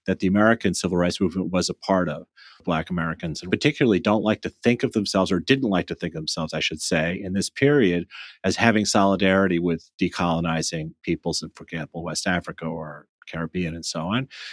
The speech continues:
But, but from their, from the point of view of those Black people, there was a solidarity by virtue of a common history of oppression. So I try to sh-,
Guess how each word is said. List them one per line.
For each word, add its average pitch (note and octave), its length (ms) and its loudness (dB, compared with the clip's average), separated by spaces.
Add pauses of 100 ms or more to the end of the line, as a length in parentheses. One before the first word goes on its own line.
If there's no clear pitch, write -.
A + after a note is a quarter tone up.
(140)
But, A2 160 4 (300)
but - 340 2
from G#2 140 6
their, A#2 240 4
from A2+ 100 4
the G#2+ 80 4
point B2 220 4
of A2 80 4
view A2 100 6
of F2+ 120 -2
those F3+ 260 6
Black E2+ 340 0
people, G#2+ 480 -2 (420)
there G#2+ 120 6
was A#2+ 200 6
a G#2+ 60 -2
solidarity E2 680 0
by E2+ 180 -2
virtue G2 480 2
of - 180 -8 (420)
a - 60 -12
common F#2 320 0
history F#2 300 0
of G#2 80 0
oppression. A2+ 540 0 (380)
So A#2+ 480 6 (140)
I A#2+ 80 6
try D3 240 4
to A#2 120 6
sh-, - 120 -8